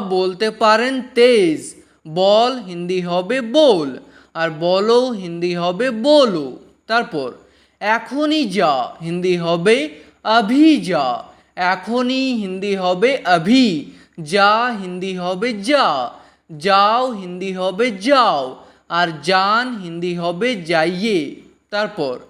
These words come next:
"এখনই আয়" হিন্দি হবে "अभी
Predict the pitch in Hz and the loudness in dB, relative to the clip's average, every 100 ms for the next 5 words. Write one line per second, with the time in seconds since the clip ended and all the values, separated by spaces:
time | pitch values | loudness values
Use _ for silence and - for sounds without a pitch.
0 | _ _ _ _ 185 202 208 - 285 285 | _ _ _ _ 0 0 0 -2 0 2
1 | 302 269 196 156 135 135 - 170 165 160 | 4 4 4 2 -2 -8 -8 -4 0 0
2 | 156 160 190 240 302 302 - _ _ 208 | 0 0 2 2 0 -10 -20 _ _ -2
3 | 226 226 285 | 0 2 4